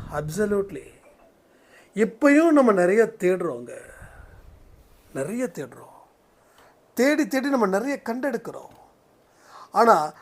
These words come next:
நாம தேடி கண்டெடுக்கிறது எல்லாமே எப்படி இருக்குதுன்னா,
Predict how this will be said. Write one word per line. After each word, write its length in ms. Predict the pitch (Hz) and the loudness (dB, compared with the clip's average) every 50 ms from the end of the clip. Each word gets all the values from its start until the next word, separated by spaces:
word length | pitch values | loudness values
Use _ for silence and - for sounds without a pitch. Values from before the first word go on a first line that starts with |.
| - _ | -20 _
நாம 440 | - 160 165 185 214 247 269 262 220 | -2 4 6 6 6 6 6 4 2
தேடி 540 | - - - - 226 262 294 311 320 330 302 | 0 -2 -4 -2 0 0 2 2 2 2 2
கண்டெடுக்கிறது 880 | - - 220 208 220 226 247 240 226 226 - 226 208 190 170 147 131 | 2 6 4 4 6 6 4 4 4 4 2 2 2 2 0 -2 -2
எல்லாமே 800 | 131 127 143 180 233 240 233 220 214 220 226 190 151 131 131 127 151 | -8 -8 -4 2 6 8 8 8 8 6 2 2 2 -2 -8 -8 -4
எப்படி 280 | 151 170 170 175 233 233 | -4 -4 -2 -2 -2 -2
இருக்குதுன்னா, 760 | 190 - 196 156 143 139 135 139 127 117 117 - - - | -2 -2 -2 -4 -4 -4 -6 -6 -8 -10 -12 -16 -18 -18